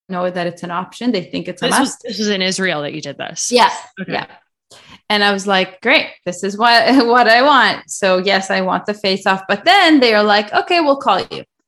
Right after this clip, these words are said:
Speaker 1: And you just, like, have no idea. That was, like, hell. That was the worst month probably of my whole life. I was in total shutdown and freeze. Like,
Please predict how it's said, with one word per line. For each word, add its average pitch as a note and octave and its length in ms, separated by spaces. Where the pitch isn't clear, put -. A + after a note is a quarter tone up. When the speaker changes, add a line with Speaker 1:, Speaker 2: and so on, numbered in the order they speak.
Speaker 1:
And G#3+ 220
you A#3 80
just, A3+ 240
like, G#3 320
have F3 240
no F3+ 180
idea. F3 480
That G#3 260
was, B3+ 240
like, G#3+ 560
hell. G3+ 840
That G#3 200
was B3 220
the C4+ 120
worst F#3+ 440
month F3+ 320
probably F#3+ 480
of F#3 140
my F3 140
whole F3 220
life. F#3 520
I F3+ 100
was F3 460
in G3 180
total B3+ 580
shutdown E3+ 600
and E3 160
freeze. F3+ 480
Like, E3+ 380